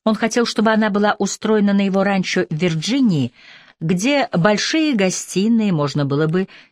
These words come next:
переделать в репетиционные залы, а подсобные помещения в комнаты для проживания учеников и хореографов.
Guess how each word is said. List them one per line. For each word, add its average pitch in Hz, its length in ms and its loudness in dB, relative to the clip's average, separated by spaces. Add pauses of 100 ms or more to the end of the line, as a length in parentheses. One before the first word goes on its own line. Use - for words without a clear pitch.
переделать 160 640 -2
в 170 120 0
репетиционные 190 800 0
залы, 185 440 -2 (1300)
а 175 120 0
подсобные 180 480 0
помещения 170 560 0
в - 80 -14
комнаты 226 540 -2 (360)
для 175 320 2
проживания 170 560 0
учеников 170 600 -2
и 156 160 -6
хореографов. 120 800 -8